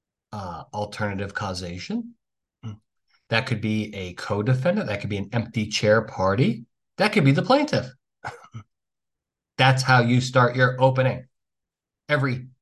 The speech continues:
damn time. But no,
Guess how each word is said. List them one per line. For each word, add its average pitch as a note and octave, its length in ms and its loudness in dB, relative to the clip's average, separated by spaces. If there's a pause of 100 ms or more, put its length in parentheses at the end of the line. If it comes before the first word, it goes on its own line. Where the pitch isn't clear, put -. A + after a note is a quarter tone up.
(440)
damn B2+ 440 -2 (440)
time. C3+ 360 -2 (2750)
But A2 140 -8
no, A#2 500 0